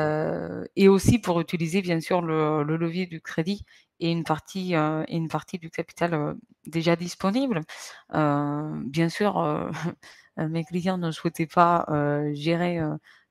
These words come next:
heu, leur, heu, leur immobilier eux-mêmes.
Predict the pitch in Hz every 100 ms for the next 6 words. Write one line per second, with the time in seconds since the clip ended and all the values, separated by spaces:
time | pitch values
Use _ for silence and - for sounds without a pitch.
0 | - 151 147 143 147 160 156 156 151 151
1 | 156 165 165 160 156 165 156 - 185 180
2 | 220 240 254 151